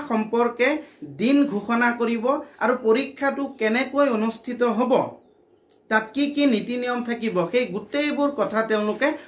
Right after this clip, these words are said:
প্ৰকাশ কৰিব। আৰু আমি আশা ৰাখিছোঁ যে অতি কম সময়ৰ ভিতৰতে সেই, আ, গাইডলাইনখিনি ওলাওক। গাইডলাইনখিনি ওলোৱাৰ পিছত আমি গম পাম যে কেইখন, কেইখন ছাবজেক্টত পৰীক্ষা হ'ব,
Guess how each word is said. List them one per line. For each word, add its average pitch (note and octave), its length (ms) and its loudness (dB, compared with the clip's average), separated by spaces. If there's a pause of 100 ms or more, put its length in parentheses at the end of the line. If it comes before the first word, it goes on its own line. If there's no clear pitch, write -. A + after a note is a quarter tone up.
(120)
প্ৰকাশ A3 340 2 (100)
কৰিব। F3 280 2 (420)
আৰু A3+ 160 4
আমি A3+ 200 2
আশা F3+ 300 0
ৰাখিছোঁ B3 500 0
যে A#3 80 0
অতি G#3 440 0
কম B3 220 0 (100)
সময়ৰ A#3+ 280 2
ভিতৰতে G#3+ 640 -2
সেই, C4+ 320 0 (220)
আ, D#3+ 120 4 (600)
গাইডলাইনখিনি A3 800 2
ওলাওক। G#3 340 4 (280)
গাইডলাইনখিনি A#3 600 0
ওলোৱাৰ G#3 420 2
পিছত G#3+ 300 -2
আমি G#3+ 180 0
গম F#3 320 0
পাম A#3+ 280 0 (220)
যে F3+ 200 0 (520)
কেইখন, G#3+ 380 2 (140)
কেইখন A3+ 400 2
ছাবজেক্টত A3 640 -2
পৰীক্ষা G#3+ 400 -2
হ'ব, G#3+ 180 2